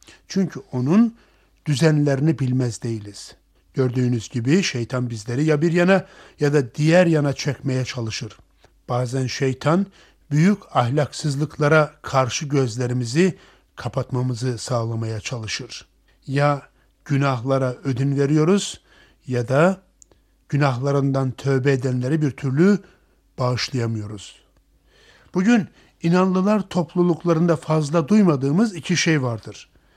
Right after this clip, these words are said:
İnsanların günahlarını itiraf edip bağışlanma dilediklerini duymuyoruz ve günahlarını itiraf edenleri bağışlayanları da duymuyoruz.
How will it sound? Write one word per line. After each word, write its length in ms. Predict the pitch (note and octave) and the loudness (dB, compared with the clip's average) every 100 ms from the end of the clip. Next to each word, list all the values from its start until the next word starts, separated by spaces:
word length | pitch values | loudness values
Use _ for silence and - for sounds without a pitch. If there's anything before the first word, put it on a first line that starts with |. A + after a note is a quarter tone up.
| _ _ | _ _
İnsanların 760 | C3+ C#3 - D3 C#3+ C#3+ C#3+ B2+ | -2 0 0 -2 0 0 0 -2
günahlarını 640 | D3 C3+ A#2 C3+ C3+ D3+ | -2 -2 -2 -2 0 -2
itiraf 480 | C#3 - - F3+ F3+ | -6 -6 2 2 4
edip 240 | D#3+ D#3+ - - _ - | 0 0 -4 -20 _ -4
bağışlanma 760 | C3+ C#3+ C3+ - D#3+ D#3+ F#3 D3+ | 0 2 0 0 0 4 2 2
dilediklerini 720 | D3+ C#3 C3+ - C#3+ C3+ A#2+ | 0 0 -2 -4 -2 -2 -2
duymuyoruz 640 | B2 A#2 A2+ E3 G#3+ - _ _ _ _ _ - | -2 -2 0 2 2 -2 _ _ _ _ _ -4
ve 80 | C#3 | -2
günahlarını 720 | A#2 C#3+ C#3+ A#2+ D3 C#3+ C#3+ | 0 2 2 0 -2 0 -2
itiraf 400 | C#3+ - C#3+ B2+ - | -4 -6 -4 -4 -4
edenleri 600 | C#3 C#3 C3+ C3+ G#3 - - _ _ - | 0 2 2 2 2 0 -10 _ _ -2
bağışlayanları 880 | C3+ C3+ C3+ - D3+ C#3 C#3 C#3 C3+ | 2 2 0 -2 0 0 0 0 0
da 140 | B2 | -2
duymuyoruz. 680 | A#2+ A#2 A2+ A2 G#2+ - | -2 -4 -4 -8 -12 -18